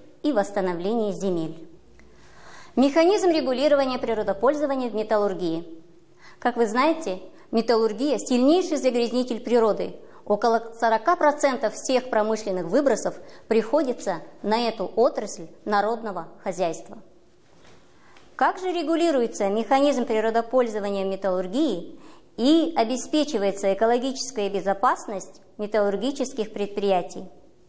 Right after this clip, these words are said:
При превышении нормативов экологических эмиссий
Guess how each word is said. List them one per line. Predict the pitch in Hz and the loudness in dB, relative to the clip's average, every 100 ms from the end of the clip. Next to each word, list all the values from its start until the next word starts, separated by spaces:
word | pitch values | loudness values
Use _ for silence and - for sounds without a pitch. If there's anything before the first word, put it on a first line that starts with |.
| _ _ _ _ - - - - - | _ _ _ _ -20 -20 -20 -8 0
При | 262 | 2
превышении | 381 339 302 302 320 311 302 | 4 4 4 2 4 6 6
нормативов | 277 254 254 254 262 254 240 - | 6 2 0 -2 0 0 0 -2
экологических | 208 233 226 226 240 208 - 196 - - | -2 0 2 -2 -6 -8 -10 -12 -12 -6
эмиссий | 202 262 320 302 165 | 0 2 0 -4 -10